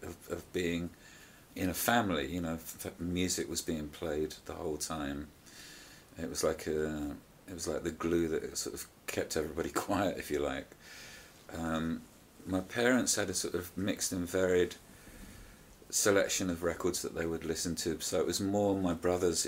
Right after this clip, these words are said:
influences that I followed. And on one side of the fence, he had one brother who liked the Rolling Stones and Chuck Berry and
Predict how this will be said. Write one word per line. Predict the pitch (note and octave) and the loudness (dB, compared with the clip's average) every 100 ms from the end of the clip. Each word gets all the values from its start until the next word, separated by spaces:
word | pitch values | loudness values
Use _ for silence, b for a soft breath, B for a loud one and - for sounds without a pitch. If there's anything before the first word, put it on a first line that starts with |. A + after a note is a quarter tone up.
| - | -4
influences | E2 D#2+ - D#2 D2+ D#2 - | -6 -6 -4 -4 -2 -2 -2
that | - | -4
I | C2+ | -4
followed. | C#2+ - C#2+ C#2+ D2 - - B B B B B B B - | -8 -6 -4 -4 -6 -8 -18 B B B B B B B -8
And | E2 D#2+ D#2+ D#2+ - - - - | -2 -2 -2 -4 -8 -16 -12 -2
on | F2 F2 | 0 4
one | F#2 F2+ | 4 4
side | - E2+ D#2+ | 4 4 2
of | |
the | D2+ | -2
fence, | - E2 D#2 - | -4 -4 -4 -2
he | D#2 D#2 | -2 -2
had | E2 - - - - - | -4 -6 -18 -20 -16 -6
one | E2+ E2 | -2 0
brother | D#2+ D#2+ D2+ | -2 0 0
who | D#2+ | 0
liked | D2 C#2+ - | 0 -2 -2
the | |
Rolling | D2+ E2 D2+ D#2 | -2 0 0 -2
Stones | - D#2+ D#2 D2+ D2 | -4 -2 -2 -4 -4
and | D2+ | -6
Chuck | - D2+ - | -6 -6 -6
Berry | D2+ C#2+ D2 | -4 -2 -2
and | C#2+ D2 C#2+ | -4 -6 -8